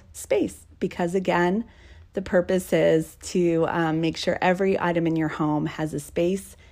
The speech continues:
that it belongs. On this note, do you know how you get a junk <laughs> drawer or junk room? There, and, and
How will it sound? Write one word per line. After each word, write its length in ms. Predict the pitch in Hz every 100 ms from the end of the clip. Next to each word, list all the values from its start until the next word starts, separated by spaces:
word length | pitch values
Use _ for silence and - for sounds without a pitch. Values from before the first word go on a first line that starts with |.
| - -
that 160 | 151
it 180 | 175 165
belongs. 800 | 180 170 156 139 117 - - - - - - - - - - -
On 400 | 214 233 247 208
this 340 | 196 196 -
note, 640 | - 190 180 165 - - - - - - - - - - - - - - - - 175 175
do 100 | 180
you 200 | 170 196
know 160 | 233 220
how 500 | 208 190 185 185 196
you 220 | 180 175
get 180 | 190 208
a 80 |
junk 280 | 190 170 196
<laughs> 40 | -
drawer 360 | 175 165 175 - - -
or 140 | 202
junk 320 | 185 175 202 180
room? 400 | 175 147 - - - - - - - - - - - -
There, 580 | 196 185 202 240 277 311
and, 120 | 202 196
and 280 | 196 214